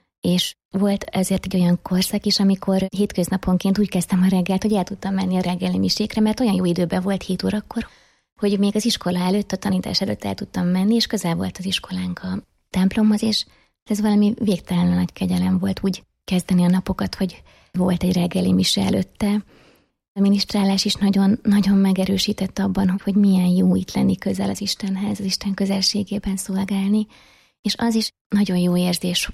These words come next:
hogy lányként, nőként megengedte a plébános atyánk, hogy lányok is minisztráljanak. Ezt tudom,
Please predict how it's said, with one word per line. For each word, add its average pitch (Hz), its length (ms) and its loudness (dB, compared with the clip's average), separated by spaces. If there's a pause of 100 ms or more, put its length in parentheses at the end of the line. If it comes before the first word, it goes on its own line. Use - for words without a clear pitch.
(360)
hogy 196 300 -2
lányként, 180 640 -2
nőként 190 640 0 (440)
megengedte 180 580 0
a - 20 -4
plébános 190 460 -6
atyánk, 220 300 -4
hogy 262 100 0
lányok 202 340 -2
is 285 200 -4
minisztráljanak. 226 760 2
Ezt 214 100 -4
tudom, 208 300 0